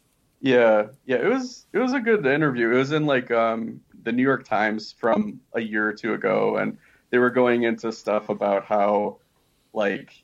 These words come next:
like, Bulletproof, he said, put him basically in director's jail,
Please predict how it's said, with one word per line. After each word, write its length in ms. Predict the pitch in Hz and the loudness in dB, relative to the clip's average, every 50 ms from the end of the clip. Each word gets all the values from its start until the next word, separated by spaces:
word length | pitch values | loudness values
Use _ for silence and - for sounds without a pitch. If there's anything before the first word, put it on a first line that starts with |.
| _ _ _ _ _ _ _ - | _ _ _ _ _ _ _ -6
like, 240 | 117 110 110 - | -4 -4 -4 -2
Bulletproof, 540 | - 131 147 147 139 - - 139 131 127 127 | 0 2 2 2 0 0 0 0 0 0 0
he 100 | - 123 | -4 -6
said, 300 | 120 - 127 117 113 113 | -4 -2 -2 -2 -2 -2
put 180 | - - 120 - | -2 -2 -2 0
him 300 | 127 123 117 113 110 107 | 0 -2 -2 -2 -2 -2
basically 540 | 110 104 107 110 113 107 - 117 113 107 110 | -2 -4 -4 -4 -6 -8 -6 -4 -2 0 0
in 160 | 110 110 104 | -2 -2 -4
director's 580 | 104 - 104 104 104 104 - 120 120 110 110 | -4 -2 -2 -2 -2 -2 -4 -6 -6 -6 -8
jail, 540 | - - 120 120 123 123 123 123 120 123 - | -6 -2 0 2 4 4 2 2 -2 -6 -12